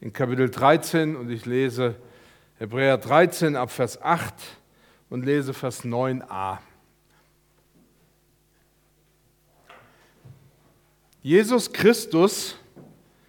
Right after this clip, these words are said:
gestern und heute und derselbe auch in Ewigkeit.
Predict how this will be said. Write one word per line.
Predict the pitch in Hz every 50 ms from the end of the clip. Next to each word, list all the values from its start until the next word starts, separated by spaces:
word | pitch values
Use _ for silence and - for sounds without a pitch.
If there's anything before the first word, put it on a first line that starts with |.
| _ _ _ _ _
gestern | - 190 233 247 240 - - - 226 226 220 220
und | 214 214 214 208 -
heute | 202 214 226 233 247 226 - 196 185 214 233 226 - - - - - - - - - _ _ _
und | - 240 277 277 - -
derselbe | 233 214 180 147 170 190 214 226 214 202 175 147
auch | 190 208 170
in | 185 175 170
Ewigkeit. | 175 190 202 180 151 139 - - - - 143 127 123 117 101 - - - -